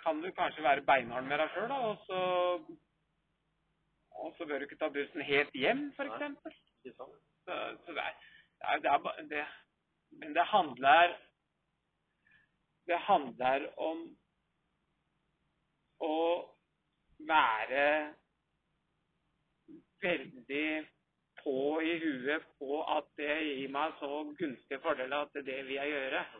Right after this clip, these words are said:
Speaker 1: Så, så du må, du må på en måte, hva skal jeg si, ja, det,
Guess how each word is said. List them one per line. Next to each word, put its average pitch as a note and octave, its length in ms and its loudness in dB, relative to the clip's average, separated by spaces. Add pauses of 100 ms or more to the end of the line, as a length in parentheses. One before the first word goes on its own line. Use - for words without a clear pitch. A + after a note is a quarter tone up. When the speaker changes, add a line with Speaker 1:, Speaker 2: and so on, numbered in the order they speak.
(960)
Speaker 1:
Så, D3+ 120 -4 (880)
så F3 80 -8 (120)
du D#3 100 -8
må, C3+ 200 -4 (160)
du D#3+ 160 -12
må C3+ 180 -12
på F3+ 120 -14
en F3 60 -10
måte, C3+ 340 -8 (3250)
hva - 60 -20
skal D3+ 200 -4
jeg D#3 80 -6
si, D3+ 140 -12
ja, G3 160 -6
det, C3 220 -12